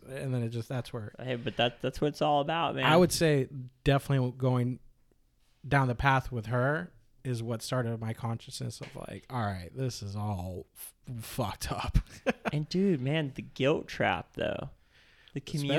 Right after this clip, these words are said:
Speaker 1: Especially in
Speaker 2: is so
Speaker 1: Southern Baptist, it's just
Speaker 2: But that's what I was raised as. And,
Speaker 1: Same.
Speaker 2: but I will say this. I almost,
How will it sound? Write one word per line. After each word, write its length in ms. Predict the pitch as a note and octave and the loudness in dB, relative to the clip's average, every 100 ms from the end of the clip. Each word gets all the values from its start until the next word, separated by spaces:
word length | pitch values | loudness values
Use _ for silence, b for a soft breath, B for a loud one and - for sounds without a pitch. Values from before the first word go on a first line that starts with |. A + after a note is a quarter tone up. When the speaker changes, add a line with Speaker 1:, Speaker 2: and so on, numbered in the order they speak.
| D3+ | 2
Speaker 1:
Especially 240 | C#3+ - | 2 2
in 40 | B2+ | 2
Speaker 2:
is 100 | G#2+ | 0
so 140 | - C#3 | 0 2
Speaker 1:
Southern 200 | C#3+ G#2+ | 2 2
Baptist, 580 | G#2+ A#2 B2+ G2+ B2+ - | 0 -2 -4 -8 -12 -12
it's 100 | A2+ | -14
just 320 | - - - - _ _ _ | -10 -10 -10 -16 _ _ _
Speaker 2:
But 60 | - | -4
that's 140 | E3 - | 0 2
what 80 | A#2 | 6
I 60 | |
was 160 | C3+ B2+ | 4 4
raised 260 | D2+ D#2+ - | -4 -4 -6
as. 420 | - - - - - - - - | -10 -12 -16 -16 -18 -20 -20 -12
And, 80 | D3 - | -12 -8
Speaker 1:
Same. 120 | E3 | 4
Speaker 2:
but 100 | F3+ | 6
I 100 | G3 | 8
will 240 | G#3 A#3 | 8 6
say 240 | F#3+ D#3+ D3 | 6 4 4
this. 320 | G#2+ - - - | 2 -2 -10 0
I 160 | C3 D#3 | 2 2
almost, 760 | G#2+ D#3+ F3+ F#3+ F#3 E3+ - | 0 -2 0 0 0 -2 -12